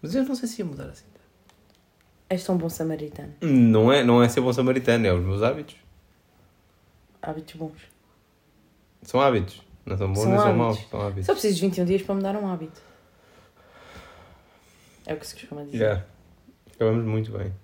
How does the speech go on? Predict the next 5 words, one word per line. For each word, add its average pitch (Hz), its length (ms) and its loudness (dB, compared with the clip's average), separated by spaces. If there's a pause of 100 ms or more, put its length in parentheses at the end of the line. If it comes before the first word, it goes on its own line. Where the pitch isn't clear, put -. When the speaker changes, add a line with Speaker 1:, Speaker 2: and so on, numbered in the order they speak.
(720)
Speaker 2:
Não 190 220 0
é? 156 80 -2
Speaker 1:
Ah, 98 360 4
vamos 92 320 0
então 92 600 0